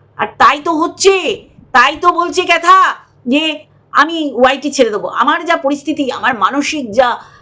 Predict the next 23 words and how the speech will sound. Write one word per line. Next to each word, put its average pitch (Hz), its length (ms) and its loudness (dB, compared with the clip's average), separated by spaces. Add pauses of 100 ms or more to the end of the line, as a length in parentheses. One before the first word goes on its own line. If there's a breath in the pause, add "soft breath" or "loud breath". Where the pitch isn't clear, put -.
(140 loud breath)
উম, 170 220 -6
যন্ত্রণা, 240 560 0
মানসিক 240 540 -6 (260)
যেই 226 280 -2
পরিস্থিতি, 269 640 0 (320)
তাতে 220 180 -4
আমার 247 140 -4
কিছুই 233 280 -6
ভালো 180 220 -4
লাগছে 139 280 -8
না, 104 200 -10 (220 soft breath)
শুধু 320 280 -4
আমার 269 200 -2
ভালো 202 220 -2
লাগছে 240 440 -4 (480)
ওআরএস। 151 1300 -2 (360)
ও 226 280 2 (120)
ওরাল, 233 520 2 (640)
আর 185 240 2
এ 202 160 -2
হচ্ছে 196 400 2
রিহাইড্রেশন, 233 880 -2 (260)
আর 247 200 -2